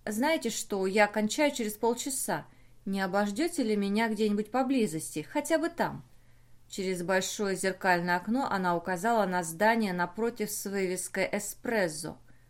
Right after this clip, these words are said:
Маленькое кафе было переполнено.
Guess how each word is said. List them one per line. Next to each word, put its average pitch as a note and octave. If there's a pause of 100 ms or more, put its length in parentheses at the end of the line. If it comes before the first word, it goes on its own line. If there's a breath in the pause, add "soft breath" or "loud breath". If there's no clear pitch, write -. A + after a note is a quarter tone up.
(800 soft breath)
Маленькое A#3+
кафе G#3+
было G#3
переполнено. G3+